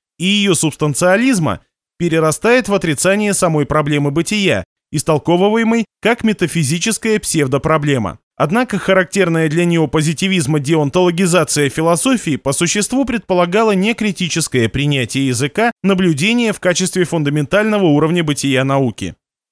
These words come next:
В марксистской философии проблема бытия анализируется в нескольких направлениях.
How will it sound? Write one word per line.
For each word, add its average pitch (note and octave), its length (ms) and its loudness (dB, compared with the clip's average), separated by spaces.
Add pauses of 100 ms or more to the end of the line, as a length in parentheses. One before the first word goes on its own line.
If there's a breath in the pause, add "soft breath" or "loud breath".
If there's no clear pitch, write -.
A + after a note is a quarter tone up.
(140)
В B2 100 -6
марксистской E3+ 580 0
философии E3 600 0
проблема E3 500 0
бытия G#3+ 560 0
анализируется F#3 840 0
в C#3 60 -2
нескольких F#3+ 560 -2
направлениях. E3 840 -2